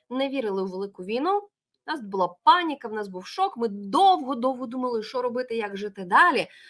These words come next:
але все одно хтось зібрав волю в кулак і придумав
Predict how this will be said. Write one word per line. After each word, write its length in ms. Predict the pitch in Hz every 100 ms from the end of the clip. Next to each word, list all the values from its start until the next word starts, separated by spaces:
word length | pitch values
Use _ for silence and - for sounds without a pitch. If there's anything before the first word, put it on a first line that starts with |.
| - -
але 100 | 294
все 280 | 277 - 254
одно 720 | 262 269 247 277 330 302 165 _ _ _
хтось 380 | _ - 349 370
зібрав 720 | 220 190 214 190 208 262 262 196
волю 440 | 180 202 285 214
в 80 | 190
кулак 500 | - 202 277 381 - _ _
і 100 | 233
придумав 520 | - 214 233 262 220